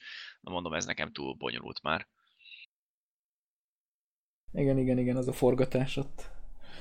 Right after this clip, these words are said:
Speaker 2: Érdekes, megszokható, hát nem mondom, hogy kiismertem teljesen a játékot, mert itt nagyon sok mindent lehet csinálni, tehát kiraksz lényeket.
Speaker 1: Ja, igen, ez
Speaker 2: Ha
Speaker 1: az, ezzel
Speaker 2: elforgatod,
Speaker 1: szokott
Speaker 2: akkor
Speaker 1: játszani.
Speaker 2: azzal, azzal már támadtál, vagy azt támadták, tehát ez,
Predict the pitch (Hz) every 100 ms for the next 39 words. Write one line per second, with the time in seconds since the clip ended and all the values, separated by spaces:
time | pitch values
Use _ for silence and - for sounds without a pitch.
0 | - _ _ _ - 202 156 151 - 359
1 | 320 - 302 220 - 214 202 - 180 175
2 | 202 208 208 240 190 175 165 160 151 143
3 | 147 175 156 160 151 160 160 151 151 147
4 | 143 147 139 139 156 151 160 160 180 147
5 | 135 139 135 123 143 127 - 139 117 110
6 | 127 - 156 139 135 135 131 127 127 139
7 | 131 - - - 139 127 107 110 - 143
8 | 160 165 - 156 143 - 135 123 147 135
9 | 131 139 131 127 131 135 135 131 127 143
10 | 139 180 175 - 120 113 - - - 123
11 | 151 151 - - - - 139 - 131